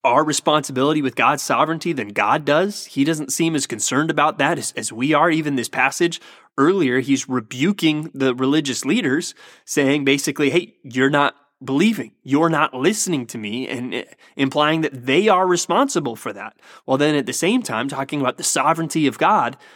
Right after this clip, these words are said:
uh, in, uh, who his sheep are and keeping his sheep safe. So we have to look at both of those truths, even though they might not go together perfectly well in our mind. Uh, God has no problem putting them side by side in one passage of Scripture. But this should encourage us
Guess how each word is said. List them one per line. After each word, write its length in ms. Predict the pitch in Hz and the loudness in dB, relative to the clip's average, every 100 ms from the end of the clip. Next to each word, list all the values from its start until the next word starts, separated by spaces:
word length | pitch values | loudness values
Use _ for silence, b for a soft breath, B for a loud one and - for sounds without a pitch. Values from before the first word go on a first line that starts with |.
| b b - | b b -8
uh, 180 | 127 117 139 | -8 -6 -2
in, 340 | 131 131 120 _ - | -2 -2 -8 _ -12
uh, 320 | 127 120 123 | -8 -8 -6
who 180 | 139 147 | -2 0
his 180 | 165 156 | 0 0
sheep 340 | - 165 170 - | 0 -2 -4 2
are 340 | 147 208 151 | 4 4 4
and 280 | 147 147 139 | 0 -2 -4
keeping 380 | 170 170 175 156 | -4 -2 -2 2
his 140 | 175 | 2
sheep 320 | - 170 175 | 0 -2 -4
safe. 480 | - - 233 196 - _ B B B B | -4 -2 -2 -4 -14 _ B B B B
So 200 | 160 143 | 2 2
we 420 | 127 117 117 123 | 2 -4 -4 -2
have 160 | 214 | -2
to 100 | - | -2
look 160 | 151 160 | -2 0
at 120 | 117 | -2
both 280 | 135 185 170 | 0 0 0
of 80 | 135 | 2
those 260 | 131 120 | 2 0
truths, 640 | - 170 240 151 117 131 147 | -2 0 2 2 -2 -2 -2
even 200 | 156 151 | 0 2
though 220 | 143 135 | 4 4
they 140 | 131 | 2
might 200 | 147 185 | -2 0
not 220 | 160 - | -2 -2
go 160 | 135 156 | 0 2
together 400 | 165 143 170 165 | 2 2 2 0
perfectly 460 | - 165 156 156 139 | 0 -2 -2 0 2
well 260 | 139 151 | 2 2
in 80 | 117 | 0
our 320 | 120 220 202 B B - | 2 2 0 B B -8
mind. 460 | 226 101 113 - _ _ b b | -6 -4 -6 -10 _ _ b b
Uh, 100 | 107 131 | -10 -2
God 240 | 139 175 | 2 4
has 220 | 175 170 143 | 4 0 2
no 160 | 139 | 0
problem 360 | 139 127 139 135 | 2 0 0 -2
putting 220 | 160 139 | -2 -2
them 220 | 117 117 | -4 -6
side 280 | - 135 151 | -2 0 2
by 140 | 143 | 0
side 380 | 143 170 139 117 | 0 0 0 0
in 80 | 113 | -4
one 160 | 127 139 | -6 -4
passage 480 | 135 120 - - | -4 -4 -6 -8
of 80 | - | -10
Scripture. 400 | - 160 - - | -6 -6 -6 -10
But 140 | 135 156 | -6 0
this 120 | 208 | 0
should 200 | - 214 | 2 2
encourage 500 | 180 - 180 190 - | 2 2 2 2 0
us 280 | 101 - | -10 -12